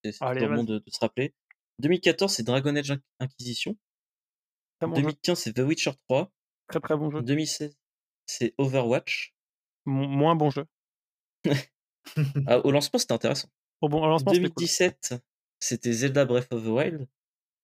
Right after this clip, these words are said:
Speaker 1: Deux mille dix-huit, c'était God of War.
Speaker 2: Ok, très, très
Speaker 1: Deux mille dix-neuf,
Speaker 2: bon jeu.
Speaker 1: c'était Sekiro Shadows Die Twice.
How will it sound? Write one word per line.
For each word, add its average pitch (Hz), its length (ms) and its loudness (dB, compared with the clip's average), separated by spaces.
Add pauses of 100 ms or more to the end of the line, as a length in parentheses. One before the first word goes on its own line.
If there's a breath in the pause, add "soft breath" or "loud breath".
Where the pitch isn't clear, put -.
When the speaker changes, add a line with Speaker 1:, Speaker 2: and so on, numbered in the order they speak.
(800)
Speaker 1:
Deux 135 160 0
mille 165 120 2
dix-huit, 165 260 -2
c'était 113 440 0
God 135 220 0
of 131 180 -2
War. - 160 -2 (1160)
Speaker 2:
Ok, 123 120 -8
très, - 140 -4
très - 0 -
Speaker 1:
Deux 135 80 4
mille 151 120 2
dix-neuf, 143 320 0
Speaker 2:
bon - 100 -4
jeu. - 100 -2
Speaker 1:
c'était - 20 -2
Sekiro 135 800 0
Shadows 123 500 -2
Die 117 320 -4
Twice. - 480 -6